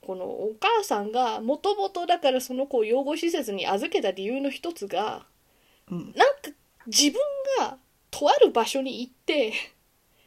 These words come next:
Speaker 1: あの、呪われてしまったから、なんかそういう危害が及ぶから、かわいそうだからみたいな、なんかそういう理由で預けたんですよね。
Speaker 2: ほうほうほう。
Speaker 1: でも五年も経ったし、
Speaker 2: うんうん。
Speaker 1: 大丈夫、あの、死んでないから、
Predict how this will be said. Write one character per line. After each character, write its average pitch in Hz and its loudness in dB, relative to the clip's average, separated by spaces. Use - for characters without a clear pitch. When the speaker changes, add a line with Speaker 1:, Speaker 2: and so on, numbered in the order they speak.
Speaker 1:
あ 233 2
の、 - -4
呪 226 6
わ 480 8
れ 523 -4
て 554 -6
し - -4
ま 415 4
っ - 2
た 415 2
か 220 -6
ら、 254 -2
な 247 -10
ん - -10
か 208 -12
そ 262 -6
う 311 -6
い 320 -10
う - -20
危 - -12
害 403 -2
が 233 -8
及 226 -8
ぶ 370 -10
か 415 -10
ら、 381 -10
か 254 -16
わ 262 -8
い 294 -8
そ 403 -2
う 415 -4
だ 359 -4
か 226 -8
ら 214 -10
み 208 -10
た 202 -14
い 202 -10
な、 202 -12
な 247 -6
ん - -16
か - -12
そ 381 -4
う 466 2
い - -4
う 539 -8
理 523 -12
由 - -20
で - -20
預 220 -8
け 220 -8
た - -10
ん - -6
で - -8
す - -16
よ - -14
ね。 - -12
Speaker 2:
ほ - -
う - -10
ほ 359 -10
う - -16
ほ - -
う。 - -20
Speaker 1:
で 370 -6
も 415 -4
五 254 2
年 349 -2
も 440 -2
経 - -2
っ 480 0
た 269 -4
し、 254 -8
Speaker 2:
う 233 -6
ん 220 -2
う 220 -2
ん。 - 0
Speaker 1:
大 247 -2
丈 370 -4
夫、 220 -8
あ 226 -2
の、 202 -4
死 233 -6
ん 285 -2
で 330 -4
な 370 0
い 370 -4
か - -8
ら、 - -10